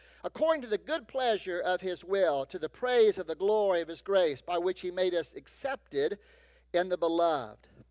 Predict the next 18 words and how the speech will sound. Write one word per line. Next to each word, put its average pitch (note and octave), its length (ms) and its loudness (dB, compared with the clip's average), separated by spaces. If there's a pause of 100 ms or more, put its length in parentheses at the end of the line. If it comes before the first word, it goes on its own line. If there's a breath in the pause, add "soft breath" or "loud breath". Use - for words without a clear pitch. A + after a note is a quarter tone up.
Verse F3+ 240 -4
seven. B2+ 520 -6 (920 soft breath)
In G3 120 -2
him B3 460 2
we A3+ 140 0
have G#3 240 2
redemption A3 580 -2
through G#3 140 -6
his F#3 180 0
blood, A#3 380 2
the F3 80 -8
forgiveness G#3 640 -2
of G3+ 140 -4
sins, A3 500 -6
according G#3 400 -4
to F#3+ 100 -10
the D#3+ 80 -10
riches F#3+ 540 -4